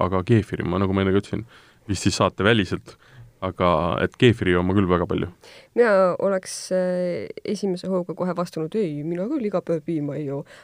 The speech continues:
Speaker 2: Aga tegelikult joon küll, sest ma joon kohvi
Speaker 1: Mm.
Speaker 2: piimaga. Et väidetavalt, äh, statistiline eestlane joob, äh, iga eestimaalane statistika põhjal peaks jooma, noh, joob ära klaasi piima. Eks me joome ära nii palju piima,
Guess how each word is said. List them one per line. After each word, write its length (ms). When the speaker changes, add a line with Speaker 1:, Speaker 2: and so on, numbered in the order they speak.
Speaker 2:
Aga 60
tegelikult 420
joon 140
küll, 180
sest 200
ma 60
joon 120
kohvi 440
Speaker 1:
Mm. 220
Speaker 2:
piimaga. 300
Et 140
väidetavalt, 680
äh, 300
statistiline 800
eestlane 720
joob, 380
äh, 680
iga 160
eestimaalane 600
statistika 840
põhjal 320
peaks 260
jooma, 440
noh, 160
joob 280
ära 200
klaasi 320
piima. 340
Eks 140
me 100
joome 200
ära 180
nii 140
palju 220
piima, 360